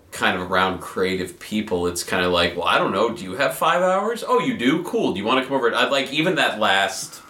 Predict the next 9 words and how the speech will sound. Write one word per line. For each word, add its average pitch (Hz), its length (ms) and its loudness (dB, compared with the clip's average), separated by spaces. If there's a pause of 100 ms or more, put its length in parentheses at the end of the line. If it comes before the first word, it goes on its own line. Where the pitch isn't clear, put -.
(100)
album 90 680 -2
that - 160 -4
we 92 180 -4
did, 87 300 0
it 95 140 0
was 90 120 -6
just - 240 -6
kinda 92 240 -2
like, 90 460 -4